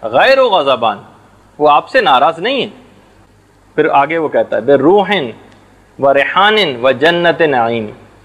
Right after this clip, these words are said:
अब आपको सुकून, राहत और आराम और चैन और जन्नत की बशारत हो। ये आकर मलकुल मौत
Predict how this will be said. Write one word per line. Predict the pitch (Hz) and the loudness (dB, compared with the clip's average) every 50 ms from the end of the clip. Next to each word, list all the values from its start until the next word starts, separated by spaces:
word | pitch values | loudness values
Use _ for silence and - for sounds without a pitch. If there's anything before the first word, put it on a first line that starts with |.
| _ _ _ _ _ _ _ _ _ _ _ _ _ _ _ _ _ _ _ _ _ _ _ _ _ _ _ _ _ _ _ _ _ _ - | _ _ _ _ _ _ _ _ _ _ _ _ _ _ _ _ _ _ _ _ _ _ _ _ _ _ _ _ _ _ _ _ _ _ -2
अब | - 147 185 226 202 175 - | 0 2 2 2 0 -2 -2
आपको | 170 165 170 180 180 - - 208 220 233 240 247 - - - - _ _ - - - | 0 2 2 0 -2 -4 -2 0 2 2 0 -2 -6 -16 -20 -20 _ _ -12 -4 0
सुकून, | 160 151 156 - 202 226 247 254 247 220 165 | 0 0 2 4 4 4 6 4 4 2 2
राहत | 139 143 147 147 151 160 185 202 202 - 208 196 - - - _ _ _ _ _ _ - | 2 2 2 2 2 0 0 -2 -2 -4 -10 -14 -14 -16 -20 _ _ _ _ _ _ -2
और | 147 151 165 151 | 0 0 0 2
आराम | 143 143 143 147 143 156 170 185 196 196 | 2 2 2 2 2 2 0 0 0 0
और | 190 180 156 - - | -2 -4 -4 -4 -2
चैन | 165 165 185 208 220 226 233 226 - - - - - - _ _ - | 0 2 2 2 0 -2 -4 -10 -16 -20 -20 -20 -20 -20 _ _ -2
और | 170 156 156 147 | 0 0 0 0
जन्नत | 131 123 262 262 160 165 185 208 208 - | -2 -6 -8 -6 -4 -2 0 -2 -2 -2
की | 185 175 | -2 0
बशारत | 131 123 117 - 107 107 101 101 95 - | 0 0 0 2 2 2 2 0 -2 -6
हो। | - - - - _ _ _ _ _ _ _ _ 127 131 | -10 -20 -20 -20 _ _ _ _ _ _ _ _ -6 -2
ये | 170 202 | 0 2
आकर | 190 170 156 147 - 165 160 156 | 2 2 0 0 0 -2 -4 -2
मलकुल | 143 131 127 123 131 139 131 127 | -2 -2 -2 -2 -2 -2 -2 0
मौत | 127 135 147 147 - | 0 0 0 -2 -4